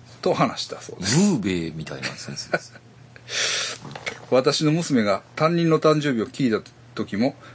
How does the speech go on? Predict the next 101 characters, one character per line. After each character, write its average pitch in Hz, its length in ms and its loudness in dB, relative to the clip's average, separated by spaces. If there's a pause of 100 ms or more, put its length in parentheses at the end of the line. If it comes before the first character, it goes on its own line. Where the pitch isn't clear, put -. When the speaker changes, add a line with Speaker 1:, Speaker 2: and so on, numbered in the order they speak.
(140)
Speaker 1:
「誕 165 220 2
生 156 200 4
日 120 60 4
を 117 140 4
教 139 140 2
え 117 40 0
た 110 120 4
ら 101 140 4
危 147 100 0
な 123 120 4
い 104 60 -2
か 110 100 2
ら 104 80 4
教 117 100 2 (140)
え 156 40 8
ら 160 120 4
れ 147 120 0
な 120 100 -2
い」 98 40 -6
っ - 20 -18
て - 140 -6
話 104 260 -4
し - 20 -12
た 92 100 -2
り、 110 160 -4 (560)
謎 131 340 6
な 123 120 4
担 98 320 -2
任 92 160 -2
で 82 80 0
し 78 120 0
た。 76 80 -2
Speaker 2:
あ 78 40 -2
ー、 73 160 -6 (960)
興 127 280 2
味 67 100 -6
あ 58 60 -6
る 53 120 -12
な。 67 80 -8
Speaker 1:
お - 20 -6
ば-、 - 60 -2
う 98 40 -2
ん、 98 240 -4 (140)
「お - 40 10
化 139 40 0
け 131 80 -2
が 120 140 2
見 110 120 2
え 113 160 2
る 131 220 2 (240)
先 135 280 4
生 107 240 0
っ - 20 -2
て - 240 -2
知 - 180 -2
っ - 20 -20
て 117 120 2
い 127 60 0
た 147 140 6
ら、 156 140 4 (320)
も 139 120 6
っ 147 60 -8 (100)
と 131 100 6
話 123 340 0
聞 - 160 -10
け 117 100 2
た 101 160 2
の 95 120 -4
に」 131 120 4
Speaker 2:
う - 0 -
ん、 151 120 -8
Speaker 1:
と、 - 180 -10
Speaker 2:
確 - 100 -2
か 87 120 -6
に。 - 100 -8
Speaker 1:
残 113 220 4
念 117 160 2
で 170 60 0
な 120 80 2
り 87 80 -4
ま 85 120 -8
せ 85 160 -8
ん。 82 40 -12 (460)
あ 139 80 4
の 143 120 6
担 139 220 6
任 139 200 4
が 165 100 2
他 127 320 0
の 139 120 2
学 117 180 2
校 123 200 4
へ 123 40 4
行 123 100 0
っ - 40 -14
て 123 120 -2
し 135 100 2
ま 104 120 4
っ - 40 -6
た 85 160 0
後、 127 220 0